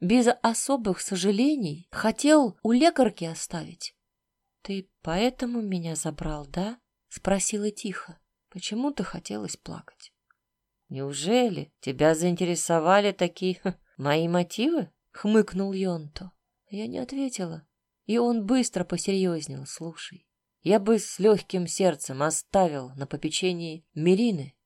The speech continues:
местную девушку, пусть и потерявшую память, но всё же родившуюся и выросшую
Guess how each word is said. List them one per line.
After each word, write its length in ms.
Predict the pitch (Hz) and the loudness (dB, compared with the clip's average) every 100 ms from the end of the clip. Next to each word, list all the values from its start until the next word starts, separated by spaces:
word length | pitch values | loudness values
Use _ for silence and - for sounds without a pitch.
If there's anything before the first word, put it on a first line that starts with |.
| - | -4
местную 680 | 165 208 196 - 185 180 165 - | 2 4 4 0 -2 -2 -4 -6
девушку, 680 | 170 180 147 - - - _ _ - | 0 0 -2 -16 -18 -20 _ _ -2
пусть 240 | 247 240 | -2 0
и 60 | 208 | 0
потерявшую 800 | 170 151 165 202 190 - 156 139 | 0 0 4 6 4 0 -6 -6
память, 580 | - 185 165 143 - _ - | 0 0 0 -8 -18 _ -10
но 140 | 151 | -8
всё 280 | - 247 226 | -6 -2 -2
же 300 | 175 165 151 _ - | -2 -4 -6 _ 0
родившуюся 920 | 160 160 240 262 - - 127 - - | 0 2 0 -2 -4 -12 -10 -8 -8
и 180 | - 156 | -4 -4
выросшую 840 | 135 175 156 127 - - 135 143 | 2 2 2 -2 -10 -14 -16 -20